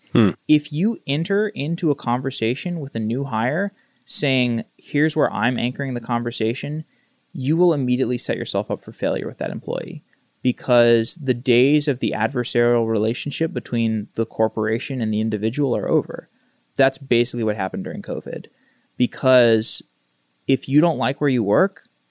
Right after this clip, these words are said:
Speaker 2: you go start a newsletter.
Speaker 1: Yeah.
Speaker 2: Like
Speaker 1: No, there are pl-, plenty of more options, and they should be viewed as partners, like a partnership. And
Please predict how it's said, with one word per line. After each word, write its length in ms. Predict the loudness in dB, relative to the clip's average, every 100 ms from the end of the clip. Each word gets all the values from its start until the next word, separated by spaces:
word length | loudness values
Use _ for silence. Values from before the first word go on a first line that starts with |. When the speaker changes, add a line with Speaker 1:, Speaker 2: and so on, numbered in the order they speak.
| _ -8
Speaker 2:
you 100 | -2
go 100 | -2
start 220 | -2 -6
a 40 |
newsletter. 480 | -6 -8 -10 -14 -18 _ _ _ _
Speaker 1:
Yeah. 260 | 2 2 2 -4 _
Speaker 2:
Like 300 | -20 -20 -20 _ _
Speaker 1:
No, 80 | 4
there 80 | 4
are 20 |
pl-, 180 | 4 2
plenty 220 | 4 4
of 60 | 6
more 160 | 6
options, 560 | 4 2 2 4 4 4
and 220 | 2 0 -4 -20 -20 -20 -20 _
they 80 | 2
should 180 | 2 4
be 120 | 6
viewed 260 | 6 6 4
as 100 | 2
partners, 500 | 0 0 2 2 2
like 140 | 0 0
a 180 | 0 2
partnership. 580 | 2 2 2 4 4 4
And 220 | 2